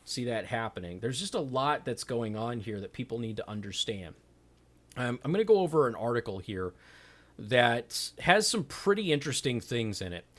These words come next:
and it's from American Thinker. I just wanna go over it. And again, I, I'm not telling you that Trump's gonna win this thing, but I am telling you that there are some legitimate gripes and concerns about the, the voter count that have to be investigated and have to be looked at.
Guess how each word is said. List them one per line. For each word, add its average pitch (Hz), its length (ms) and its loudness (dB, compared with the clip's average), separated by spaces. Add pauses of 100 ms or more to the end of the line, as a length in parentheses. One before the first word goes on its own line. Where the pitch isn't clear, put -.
(420)
and 123 340 -2
it's 131 120 -4
from 247 180 4
American 156 480 2
Thinker. 110 400 -2
I 120 80 -2
just 220 180 -6
wanna 247 180 -2
go 127 260 0
over 110 240 0
it. - 60 -2
And 143 60 -2
again, 147 200 2
I, 147 180 -4
I'm 165 140 2
not 269 200 2
telling 202 400 0
you 151 120 2
that 139 100 0
Trump's 143 280 -2
gonna 117 160 -2
win 110 280 0
this 87 220 -6
thing, - 260 -14
but 123 100 0
I 143 100 4
am 208 140 2
telling 156 340 4
you 135 80 2
that 117 100 -6
there 131 140 2
are 127 40 0
some 123 260 0
legitimate 139 760 2
gripes 110 600 0
and 127 160 -2
concerns 120 720 0
about 120 480 0 (260)
the, 110 380 -4 (680)
the 139 200 -2
voter 120 280 0
count 110 340 -6 (640)
that 127 160 4
have 151 280 4
to 170 80 -2
be 135 160 0
investigated 107 640 -2
and 92 100 -10
have 92 180 -4
to - 120 -10
be 95 80 -8
looked 90 320 -10
at. - 200 -10